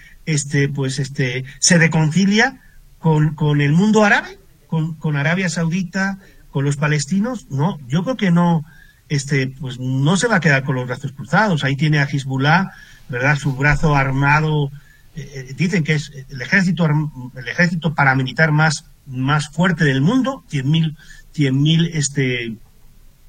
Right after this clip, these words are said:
este, cien mil soldados, y, y, y, y bueno, y ahorita retomo este, este tema de Hezbollah, que es un, un grupo, ¿no? Que está apoyado con, totalmente por, por Irán, es un grupo chiita.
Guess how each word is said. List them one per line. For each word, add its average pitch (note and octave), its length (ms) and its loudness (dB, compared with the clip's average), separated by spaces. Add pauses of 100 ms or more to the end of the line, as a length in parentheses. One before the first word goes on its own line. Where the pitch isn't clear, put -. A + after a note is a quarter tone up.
(140)
este, C#3 280 -2
cien C3+ 240 -2
mil E3+ 140 4
soldados, G#3+ 640 2 (380)
y, C3 200 -6 (100)
y, C#3+ 580 -2
y, C#3 40 -4
y C3+ 40 -2
bueno, D#3 240 0
y C3 80 -2
ahorita D3+ 520 0
retomo D#3 680 0
este, D3 240 -6
este C#3+ 220 -4
tema D3+ 240 0
de C#3 80 2
Hezbollah, F3 520 2 (960)
que F#3+ 60 6
es F#3+ 140 4
un, G#3+ 80 4
un F#3+ 200 2
grupo, A3 320 2
¿no? F#3+ 220 2 (280)
Que D3+ 80 -4
está F3 180 2
apoyado D#3+ 580 2
con, C3 320 -6
totalmente D#3 560 -2
por, A2+ 220 -12
por B2 160 -12
Irán, B3+ 380 2 (140)
es D3 140 -6
un D#3+ 100 2
grupo E3+ 260 2
chiita. A3 520 0